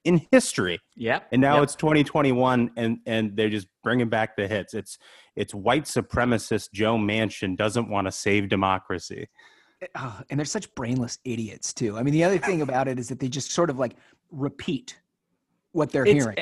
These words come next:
Speaker 2: and I'm telling you, it's because they have the benefit of the, the media at this point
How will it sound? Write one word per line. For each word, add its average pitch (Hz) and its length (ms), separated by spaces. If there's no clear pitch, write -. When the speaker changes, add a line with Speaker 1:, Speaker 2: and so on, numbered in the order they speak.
Speaker 2:
and 180 200
I'm 170 80
telling 214 220
you, 175 100
it's 147 140
because 151 380
they 135 120
have 139 260
the 147 60
benefit 110 480
of 104 280
the, 120 180
the 127 160
media 139 420
at 117 140
this 113 140
point 107 420